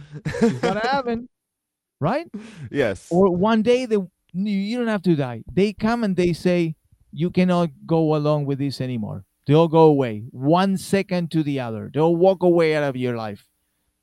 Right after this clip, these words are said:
Speaker 1: Yeah.
Speaker 2: It's like dying. Right? You get, you know, when my first girlfriend broke up with me, I couldn't sleep for days.
Speaker 1: That's always the
Speaker 2: Until the
Speaker 1: worst one.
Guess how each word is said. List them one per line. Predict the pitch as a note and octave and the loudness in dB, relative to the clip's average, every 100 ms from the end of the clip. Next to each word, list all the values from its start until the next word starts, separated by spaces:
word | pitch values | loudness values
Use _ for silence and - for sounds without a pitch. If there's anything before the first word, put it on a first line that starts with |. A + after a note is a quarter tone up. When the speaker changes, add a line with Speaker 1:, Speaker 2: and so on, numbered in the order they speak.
| - | -12
Speaker 1:
Yeah. | A#2 G2+ E2+ | -4 -2 -2
Speaker 2:
It's | D#3 F#3+ | -4 -2
like | G3+ F#3+ | -6 -2
dying. | G#3 B3+ A#3 C3 A2+ _ _ _ _ _ _ _ _ _ _ _ _ | -2 0 -2 -4 -8 _ _ _ _ _ _ _ _ _ _ _ _
Right? | D3 A#3+ D4 _ _ | 0 0 -2 _ _
You | - D3 | -4 -2
get, | D3+ F#3 - | 0 0 6
you | F#3+ | 8
know, | D#3+ A#2+ - - - | 8 4 -6 -20 0
when | C3+ D3+ D#3 | 6 6 6
my | D3 D3 | 6 4
first | - G3 B3 G#3+ | 4 6 6 6
girlfriend | D#3+ F#3 F3 D#3 C3+ | 6 6 6 4 6
broke | D3 D3+ | 4 4
up | F#3 F3+ | -2 -2
with | F3 | 0
me, | D3+ E3 G3+ - _ _ _ _ _ | 6 6 6 2 _ _ _ _ _
I | C#3 F#3+ | 2 4
couldn't | C4+ A#3 F3+ | 6 8 8
sleep | D3+ - F3+ A3 | 6 0 -2 -2
for | - F3+ | 2 2
days. | D3+ B2 E3 G#3 G#3+ C#3 - - - _ _ _ - | 2 0 2 2 0 -4 -8 -18 -18 _ _ _ -12
Speaker 1:
That's | D3 | -6
always | E3+ D3 C#3+ D3+ | -2 2 2 2
the | G#3 | 0
Speaker 2:
Until | |
the | G3+ | 0
Speaker 1:
worst | G2+ - G#2 | -2 -4 -10
one. | F2+ F2 | -10 -10